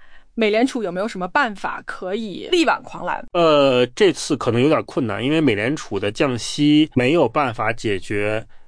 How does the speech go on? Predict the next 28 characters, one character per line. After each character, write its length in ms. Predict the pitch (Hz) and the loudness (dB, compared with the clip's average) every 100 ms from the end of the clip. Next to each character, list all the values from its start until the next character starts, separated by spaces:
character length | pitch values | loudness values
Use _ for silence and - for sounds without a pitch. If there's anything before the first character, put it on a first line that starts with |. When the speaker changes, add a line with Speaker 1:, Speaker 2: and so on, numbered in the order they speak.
| - | -2
Speaker 2:
因 260 | 151 160 151 | 2 4 4
为 140 | 123 | 2
人 240 | 120 110 | 2 0
工 180 | 123 143 | 2 0
智 200 | 143 139 | 2 0
能 280 | 104 98 107 | 0 -2 0
的 220 | 123 113 | 2 2
应 280 | 127 143 156 | 2 2 4
用 240 | 160 113 | 2 2
或 160 | 110 139 | -2 -2
者 160 | 110 101 | -2 -2
说 320 | - 127 127 | 2 2 2
移 200 | 113 135 | 0 2
民 200 | 135 139 | 2 2
政 240 | 190 151 | 0 -2
策 380 | 107 - 117 101 - | -2 0 0 0 -4
所 160 | 131 | -4
导 200 | 131 101 | -2 -4
致 160 | 98 135 | -4 -2
的 120 | 120 | -2
这 40 | |
种 160 | 117 104 | -2 -6
结 160 | - 107 | -6 -4
构 160 | 127 | -2
性 120 | 113 | -4
的 80 | 98 | -8
失 220 | 95 110 | -10 -8
业 140 | 104 | -8